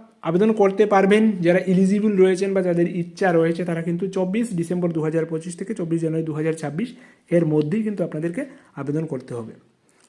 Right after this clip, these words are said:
অনলাইন মোডে আবেদন করতে হবে। আর যদি কোনো অন্য কোথায় সার্ভিস করছে, কোনো গভর্নমেন্ট সার্ভিস করছে এবং এই পোস্টগুলোর জন্য আবেদন করতে চায়, তাহলে কিন্তু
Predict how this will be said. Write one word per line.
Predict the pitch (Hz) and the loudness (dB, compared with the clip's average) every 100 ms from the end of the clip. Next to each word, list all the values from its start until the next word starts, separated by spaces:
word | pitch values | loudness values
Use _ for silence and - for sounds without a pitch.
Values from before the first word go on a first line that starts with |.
| _ | _
অনলাইন | - 165 170 180 196 | -2 2 4 4 4
মোডে | 180 180 | 2 2
আবেদন | 180 175 185 | 2 0 -2
করতে | 185 180 190 | -4 -4 -2
হবে। | 196 254 285 - _ _ _ _ - | -2 -2 -6 -16 _ _ _ _ -8
আর | 139 | -2
যদি | 190 233 | 0 2
কোনো | 254 262 254 247 - - - | 4 6 6 2 -6 -18 0
অন্য | 208 233 269 | 4 6 4
কোথায় | 262 226 214 | 2 2 0
সার্ভিস | 208 160 156 175 | 0 -2 -2 -2
করছে, | 170 160 160 | -2 -4 -4
কোনো | 160 | -4
গভর্নমেন্ট | 147 147 170 | -4 -4 -4
সার্ভিস | 160 151 165 | -6 -8 -8
করছে | 170 165 160 | -8 -6 -4
এবং | 156 160 165 | -2 -4 0
এই | 175 | 0
পোস্টগুলোর | 175 170 - 165 156 | 0 -4 -4 -4 -2
জন্য | 160 | -4
আবেদন | 151 143 156 | -4 -4 -6
করতে | 151 147 170 | -6 -8 -8
চায়, | 175 214 | -8 -8
তাহলে | 165 151 | -6 -6
কিন্তু | 147 160 254 302 | -6 -4 -4 -6